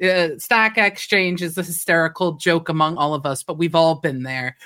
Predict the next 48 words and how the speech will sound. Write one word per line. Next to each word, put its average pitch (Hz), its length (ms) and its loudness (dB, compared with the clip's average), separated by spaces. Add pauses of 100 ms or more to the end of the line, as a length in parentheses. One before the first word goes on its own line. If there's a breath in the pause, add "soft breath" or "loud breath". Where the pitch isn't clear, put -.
(140 loud breath)
Or 208 200 6
we've 190 220 -2
gone 185 240 2
and 180 160 0
found 180 240 0
some 185 300 0
blog 170 500 0
site 170 300 0
that 170 100 0
has 175 240 0
listed 175 380 0
a 170 80 -2
thing, 170 240 2
and 160 140 -4 (240 loud breath)
we 202 100 0
use 262 340 -2
this 226 240 -2
line 202 220 4
of 160 80 -6
code 156 240 -2
in 170 80 0
order 180 180 2
to 180 80 -2
fix - 320 -4
this 226 180 2
problem 151 560 0
because 170 360 -4
of 175 240 -4
X, 190 260 -4
Y, 185 200 4
or 185 180 4
Z. 196 320 -4 (180 loud breath)
Like, 202 180 -2
we've 233 260 -2
all 190 320 2
been 127 240 -8
there. 82 240 -20 (380)
But 196 340 -2
if 190 220 -2
you 196 180 -4
go 220 460 2
to - 280 -8
add 165 260 2
that 135 300 -6 (140)
code 143 360 -2 (100)
to 202 240 -6
your 165 460 -4
own 220 600 2